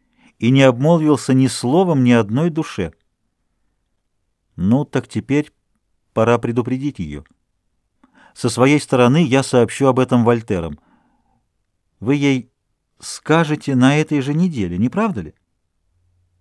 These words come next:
Он покраснел. «Да, завтра же». Она медленно отвела глаза, словно не желая замечать его смущение,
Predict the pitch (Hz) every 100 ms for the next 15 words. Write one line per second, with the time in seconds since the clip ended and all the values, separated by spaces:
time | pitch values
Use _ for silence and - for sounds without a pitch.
0 | _ - 95 110 113 113 123 120 - 101
1 | 85 - _ - 90 143 - _ _ _
2 | _ _ _ _ _ _ - 104 139 -
3 | 90 71 - _ _ _ _ _ _ _
4 | _ _ _ _ 110 127 135 139 151 135
5 | 131 127 123 127 113 120 123 120 98 110
6 | 120 165 185 - _ _ _ _ _ -
7 | 131 135 127 127 139 131 160 151 113 110
8 | 123 110 120 101 104 101 104 101 - 202
9 | 214 139 95